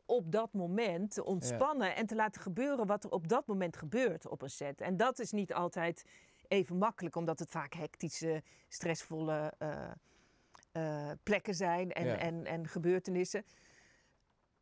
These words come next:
Speaker 1: Maar dat, eh, ja, op een gegeven moment weet je hoe je, hoe, weet ik hoe ik het beste ontspan.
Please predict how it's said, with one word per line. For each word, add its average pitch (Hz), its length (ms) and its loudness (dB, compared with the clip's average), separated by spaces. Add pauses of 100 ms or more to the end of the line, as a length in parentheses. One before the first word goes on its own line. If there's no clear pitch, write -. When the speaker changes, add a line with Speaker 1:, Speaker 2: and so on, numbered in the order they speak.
(340)
Speaker 1:
Maar 202 240 4
dat, 240 360 0 (140)
eh, - 120 -10 (420)
ja, 214 240 0
op 202 160 -2
een 196 60 -6
gegeven 220 220 0
moment 208 260 -2 (480)
weet 233 280 4
je 226 60 -4
hoe 233 380 0
je, 208 160 0
hoe, 233 340 0 (340)
weet 240 220 4
ik 240 120 0
hoe 208 220 -2
ik - 300 -2 (360)
het 196 160 0
beste 202 300 0
ontspan. 170 580 0